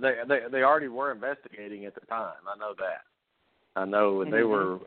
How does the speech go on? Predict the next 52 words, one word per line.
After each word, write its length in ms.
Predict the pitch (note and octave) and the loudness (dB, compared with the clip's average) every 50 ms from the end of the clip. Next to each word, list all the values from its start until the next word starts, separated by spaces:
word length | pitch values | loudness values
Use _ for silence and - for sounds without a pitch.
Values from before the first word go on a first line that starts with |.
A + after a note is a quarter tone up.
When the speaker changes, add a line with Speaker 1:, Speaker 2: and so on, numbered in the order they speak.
| - _ - - | -18 _ -14 -8
Speaker 1:
wrapping 540 | - G#2+ G2+ G#2+ A#2+ B2+ B2+ - B2 G#2+ G#2 | -2 4 6 6 6 6 4 2 -2 -4 -2
it 120 | G#2 G2+ A2+ | -2 0 2
up, 340 | C3 C#3 C3 A2+ F#2+ - | 4 6 4 4 2 -2
and 100 | G2+ F#2+ | -10 -10
now 220 | G#2+ A2 A2+ G#2+ F#2+ | -8 -6 -4 -4 -4
this 220 | E2+ A#2 D3+ D#3+ - | -4 -6 -6 -6 -4
happens. 480 | - F#2+ E2+ D#2+ - F2 F2 F#2+ G#2+ G#2+ | -6 -6 -6 -6 -10 -12 -16 -14 -12 -10
I 40 | G#2+ | -8
mean, 280 | G#2+ G#2+ G#2 G#2+ A2+ A#2+ | -6 -6 -6 -6 -8 -6
it's 100 | A2+ B2 | -2 -2
like 400 | B2 A2+ A2+ A2+ A2 G#2+ G#2+ G2+ | 0 2 4 4 4 4 2 0
you're 120 | A#2 A2+ | -2 -4
about 200 | G#2+ A#2+ B2 A#2 | 0 0 0 0
to 60 | - - - | -2 -4 0
close 240 | C#3 C#3 C3 A#2 G2+ | 0 0 0 0 -4
the 60 | G#2+ | -8
book, 300 | G#2 A#2+ C#3 C#3 C3+ A#2+ - | -4 0 0 0 0 0 -2
and 100 | G#2+ A#2 | -2 0
all 120 | A#2 A2+ | 0 0
of 60 | A2 | -2
a 100 | G#2 G2+ - | -4 -6 -4
sudden 260 | C3 B2+ B2 A2 G#2+ G#2 G#2+ | -2 -2 -2 -4 -8 -18 -14
you, 140 | A2 A2 G#2 _ _ | -14 -14 -14 _ _
you 60 | A2 - - | -18 -8 -2
turn 220 | B2+ B2 A#2+ A2+ G#2+ | -2 0 -2 -2 -6
the 80 | G#2+ | -8
page 300 | G2+ - A#2+ A#2 A#2+ A#2 G2+ | -4 0 0 0 0 -2 -6
and 80 | G#2+ | -12
you 80 | G#2+ G#2 | -12 -2
see 100 | - A#2 | 2 2
a 60 | A2 G#2+ | 2 4
naked 300 | A2+ A#2 G#2+ G2+ G2 - | 4 2 0 0 -2 -2
woman. 300 | G2 F#2+ F#2+ F#2+ F#2 F#2+ | -2 -4 -4 -4 -6 -4
You're 120 | F#2+ F#2+ | 0 2
like, 240 | F#2+ F#2 F#2 F#2+ - | 4 4 4 4 6
"Whoa, 540 | G3 G#3+ A3 G#3+ G#3+ G#3 G3 F3 D3+ C#3+ C3 | 6 8 8 8 8 6 6 4 4 4 2
let 100 | C3 C#3+ | 2 2
me, 140 | C#3+ C3+ B2+ | 2 2 4
let 560 | B2+ C3 C3+ - - - - - - - - | 2 0 0 -2 -8 -12 -12 -14 -16 -14 -10
me, 60 | B2 A#2+ G#2+ | -8 -8 -6
hold 200 | A2+ C#3 D3 D#3 | -4 -4 -2 0
on 180 | D#3 D3+ C3+ A#2+ | 0 0 0 -2
a 40 | A2+ | -6
minute." 380 | A2+ G2+ F#2 - - - - _ _ _ _ _ _ _ _ _ _ - | -8 -8 -10 -12 -12 -14 -16 _ _ _ _ _ _ _ _ _ _ 4
That's, 220 | A2+ B2 B2+ A#2 - - | 4 6 6 4 0 -2
that's 220 | G#2 C3 C#3+ - - | 0 0 0 0 2
what 200 | C3+ A#2+ A2 G#2+ | 4 4 4 4
happened. 360 | A#2 A#2+ A2 G2 - - - _ _ _ _ - | 2 0 -2 -4 -6 -14 -20 _ _ _ _ -14
You 160 | G#2 G#2+ G2+ | -12 -10 -8
know, 200 | G2+ G2+ G2+ G2+ | -8 -6 -4 0
I 100 | G#2 A2+ | 0 0
mean, 380 | A2+ G#2+ G2+ G2 F#2+ F2+ F2 | 0 0 -4 -6 -6 -10 -14